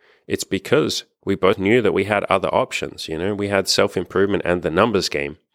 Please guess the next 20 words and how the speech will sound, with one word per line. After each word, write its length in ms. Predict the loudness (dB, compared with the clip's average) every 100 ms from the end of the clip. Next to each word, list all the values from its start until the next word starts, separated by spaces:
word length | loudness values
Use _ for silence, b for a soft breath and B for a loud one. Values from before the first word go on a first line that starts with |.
| b b b _ -6
I 60 |
think 240 | -2 -2 0
these 200 | 0 0
are 60 |
such 280 | 0 -2 -2
radical, 640 | 0 0 0 0 0 0 -2
amazing, 600 | -2 2 2 2 -2 -4
beautiful 420 | 0 0 0 -4
tools 420 | -2 0 0 -2
for 220 | -4 -4
men 340 | 0 2 2 0
and 200 | -2 0
women, 320 | 0 0 -2 -2
but 240 | -2 -2 B B -4
men 320 | 2 2 2
especially, 600 | -2 0 0 0 -2 -6
'cause 240 | -4 -2
it's 160 | -2 -2
showing 480 | 0 2 2 2 0
you, 200 | -2